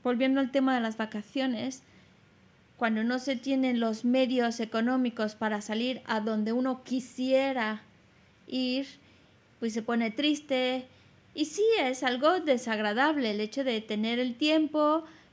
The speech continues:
y no tener los medios para, para poder salir.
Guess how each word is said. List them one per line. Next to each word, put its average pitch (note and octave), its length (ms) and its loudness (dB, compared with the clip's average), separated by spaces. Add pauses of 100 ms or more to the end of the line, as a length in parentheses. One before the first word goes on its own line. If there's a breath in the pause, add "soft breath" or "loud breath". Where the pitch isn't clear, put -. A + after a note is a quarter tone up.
(160)
y C4 100 -2
no B3 260 2
tener C4+ 300 2
los C4 300 0
medios C4 420 2
para, G3+ 600 -2 (100)
para G3 180 -6
poder G#3+ 220 -2
salir. A3 380 -2